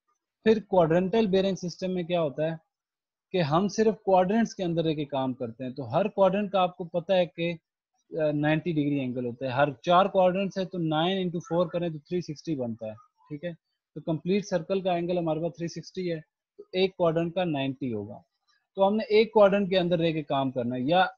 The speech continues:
east, अ, ये जो हमारा first quadrant है उसके अंदर, या second या third या फोर्थ जो भी है, लेकिन हम एक quadrant के हिसाब से। तो quadrantal bearing system में बात क्या होगी कि हमारा जो maximum एंगल है वो नाइंटी होगा और minimum zero होगा,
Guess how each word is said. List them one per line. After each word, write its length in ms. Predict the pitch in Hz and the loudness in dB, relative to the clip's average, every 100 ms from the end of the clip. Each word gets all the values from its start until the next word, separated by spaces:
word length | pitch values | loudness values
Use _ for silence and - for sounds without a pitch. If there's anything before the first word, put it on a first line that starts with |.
| 190 | -4
east, 580 | 185 208 - - _ 160 | -2 -2 -6 -16 _ -2
अ, 60 | |
ये 360 | 156 147 147 156 156 | 0 0 -2 -6 -8
जो 260 | 143 156 | -4 0
हमारा 300 | 147 139 147 | 0 0 -2
first 260 | 147 185 180 | 0 0 0
quadrant 340 | 175 165 170 | -2 0 0
है 60 | 175 | -4
उसके 200 | 170 180 | -4 -4
अंदर, 220 | 170 165 | -2 -2
या 100 | 160 | -4
second 400 | - 147 160 160 | -4 -8 -6 -6
या 80 | 151 | -6
third 280 | 151 147 147 | -6 -6 -4
या 100 | 139 | -6
फोर्थ 360 | 143 147 131 | -8 -8 -6
जो 140 | 135 131 | -6 -4
भी 160 | 120 | -4
है, 120 | 110 113 _ _ - | -8 -12 _ _ -8
लेकिन 240 | 175 202 185 | -6 -2 -2
हम 160 | 196 - | -2 0
एक 180 | 202 220 208 | 2 2 4
quadrant 360 | 180 180 180 | 4 4 -2
के 60 | 175 | -4
हिसाब 300 | 160 147 143 | -2 0 -2
से। 180 | - 123 _ _ _ - | -4 -12 _ _ _ -10
तो 60 | 202 | -10
quadrantal 760 | _ _ 180 165 180 185 233 | _ _ 0 2 2 0 0
bearing 280 | 196 208 202 | 2 2 0
system 360 | 202 180 - 196 | -4 -10 -6 -4
में 200 | 190 160 | -2 2
बात 220 | 160 170 - | 2 2 0
क्या 100 | 185 | -2
होगी 200 | 175 180 | 0 -2
कि 100 | 180 | -4
हमारा 420 | 160 151 151 170 | -2 0 0 2
जो 100 | 165 | 0
maximum 560 | 151 147 - 202 180 | -2 -4 -4 -4 -2
एंगल 260 | 160 156 170 | -2 -2 -2
है 60 | 165 | -2
वो 100 | 156 | -2
नाइंटी 380 | 139 160 165 | -2 -4 -2
होगा 300 | 208 170 170 | -4 -2 -2
और 80 | 170 | -2
minimum 420 | 151 151 170 156 | -2 -2 -2 -4
zero 240 | 127 131 127 | -4 -4 -4
होगा, 340 | 104 107 117 | -6 -8 -16